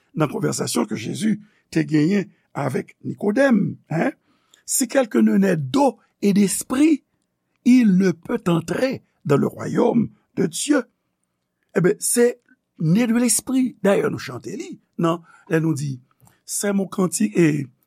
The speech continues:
quelle assurance, et je suis sauvé, c'est mon cantique, c'est mon histoire. Non, non, quelle assurance, je suis sauvé, quel avant-goût du ciel m'est donné,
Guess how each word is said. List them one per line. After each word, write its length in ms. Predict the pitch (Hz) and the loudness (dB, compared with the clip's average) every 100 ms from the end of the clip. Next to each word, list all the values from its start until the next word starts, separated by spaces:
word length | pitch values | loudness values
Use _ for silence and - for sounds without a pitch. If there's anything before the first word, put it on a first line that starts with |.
| - | -12
quelle 200 | 196 180 | -6 -6
assurance, 640 | 147 160 139 170 208 - 208 | -6 -8 -6 -4 -6 -8 -10
et 160 | 160 | -8
je 120 | 120 | -8
suis 200 | 123 - | -12 -12
sauvé, 520 | 127 - - 240 269 240 190 | -12 -12 -10 -12 -14 -14 -12
c'est 180 | - 294 | -10 -10
mon 100 | 294 | -10
cantique, 540 | 196 175 226 247 - 247 _ _ _ - | -12 -8 -10 -8 -10 -12 _ _ _ -12
c'est 180 | 196 | -6
mon 160 | 175 170 | -2 -2
histoire. 840 | 151 - 151 165 190 208 226 247 _ _ _ - | -2 -6 -8 -4 -2 -2 -4 -8 _ _ _ -4
Non, 120 | 185 | -2
non, 200 | 143 107 _ _ | -2 -4 _ _
quelle 180 | - 190 | -8 -6
assurance, 840 | 170 - 165 143 170 240 - - _ _ | -6 -4 -4 -2 -2 -4 -8 -12 _ _
je 160 | - 156 | -10 -8
suis 200 | - 139 | -6 -8
sauvé, 420 | - 113 123 170 | -6 -6 -6 -8
quel 160 | - 175 | -6 -6
avant-goût 560 | 170 180 156 190 240 _ _ _ | -6 -6 -4 -4 -4 _ _ _
du 220 | 120 151 | -4 -2
ciel 640 | 139 - - 165 214 240 247 _ _ | 0 -2 -2 -2 -2 -4 -8 _ _
m'est 220 | 131 139 135 | -4 -2 0
donné, 500 | 139 135 170 285 | 0 2 0 -2